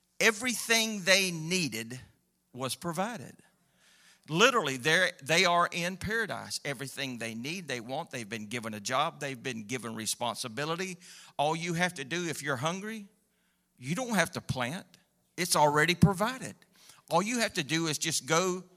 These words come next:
and pick it and eat. Everything. God made them so all they had to do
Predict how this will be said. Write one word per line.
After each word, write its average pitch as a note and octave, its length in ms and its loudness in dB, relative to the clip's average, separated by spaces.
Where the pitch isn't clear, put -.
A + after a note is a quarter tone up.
and F3+ 220 -4
pick A#3 220 -2
it A#3 120 -2
and A3+ 240 0
eat. A#3+ 220 -6
Everything. G3+ 720 -2
God G#3 340 6
made G3 320 4
them G3+ 140 -2
so E3 360 2
all A3+ 220 8
they G#3+ 220 2
had G3 360 0
to E3 120 -4
do F#3 480 -2